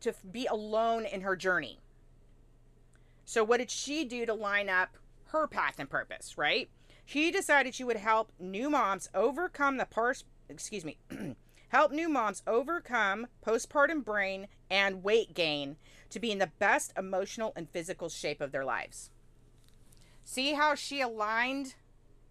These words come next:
her path and purpose with the results that her business is going to get. So she explained in her, in her pa-, right, why, um, it,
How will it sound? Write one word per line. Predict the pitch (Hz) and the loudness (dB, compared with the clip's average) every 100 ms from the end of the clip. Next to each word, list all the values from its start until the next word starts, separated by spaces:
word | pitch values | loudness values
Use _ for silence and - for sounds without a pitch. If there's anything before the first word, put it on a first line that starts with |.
| - - - - - - - | -20 -20 -20 -20 -20 -20 -4
her | 226 | -4
path | - 226 208 233 | 0 4 4 4
and | 320 294 | -2 0
purpose | 269 208 196 196 233 - - - - - - | 0 2 0 0 -4 -10 -14 -18 -20 -20 -20
with | 170 196 247 - | -6 0 0 0
the | 285 | -4
results | 254 240 185 262 320 190 170 - - - - - - - - - - - - - - - - - - - | -4 -6 -4 6 6 6 0 -12 -14 -14 -16 -20 -20 -20 -20 -20 -20 -20 -20 -20 -20 -20 -20 -20 -12 2
that | 220 | 4
her | 220 233 | 4 0
business | 214 190 214 196 | 0 -2 -6 -8
is | 175 | -8
going | 202 196 185 | -4 -4 -4
to | 190 | -4
get. | 175 156 - | 2 2 2
So | 226 | -4
she | 196 226 | -4 -6
explained | - - - 269 311 339 | -6 -10 -4 -2 0 -2
in | 285 277 | -4 -2
her, | 262 254 | 0 0
in | 226 233 | -2 -4
her | 226 226 | -2 -4
pa-, | - 233 180 | 2 2 4
right, | 214 233 - - - - | 2 2 -2 -14 -20 -20
why, | 180 208 226 208 185 226 - - - - - | -2 6 8 8 6 0 -12 -20 -20 -20 0
um, | 190 190 - | 2 2 -2
it, | 208 | -6